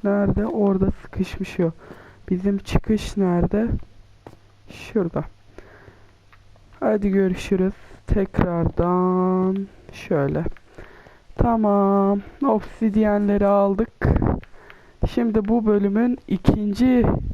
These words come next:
büyük haberiyle birlikte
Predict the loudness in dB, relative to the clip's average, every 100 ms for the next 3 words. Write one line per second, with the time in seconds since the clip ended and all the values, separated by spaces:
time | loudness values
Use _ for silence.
0 | -10 -18 -20 -20 -20 -20 -20 -18 -12 -2
1 | 0 2 2 0 -8 -6 -2 0 2 2
2 | 2 2 2 2 0 0 0 0 -2 0
3 | 0 0